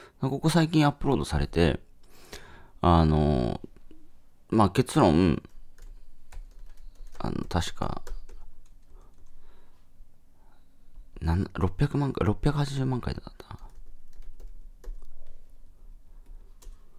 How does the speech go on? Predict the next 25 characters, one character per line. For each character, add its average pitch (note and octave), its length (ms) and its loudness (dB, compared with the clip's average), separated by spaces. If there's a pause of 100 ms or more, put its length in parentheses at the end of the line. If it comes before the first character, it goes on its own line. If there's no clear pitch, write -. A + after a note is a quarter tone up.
(1500)
そ - 320 -8 (260)
う、 - 600 -8
デ E2 120 2
フ - 180 -4
テ - 160 -4
ッ - 40 -6 (140)
ク - 100 -12
さ - 200 -4
ん B1 100 -2
の G#1+ 100 -2
マ B1+ 240 0
イ B1 60 0
ウ B1+ 80 -2
ェ - 200 -4
イ。 - 40 -16 (4000)
あ、 D#2+ 160 10
六 F#2+ 240 10
百 D#3 140 12
三 C#3+ 200 6
十 C#3 200 4
万 C3+ 180 6
回 - 160 0
で - 60 -6
す - 100 -4
ね。 D2 180 0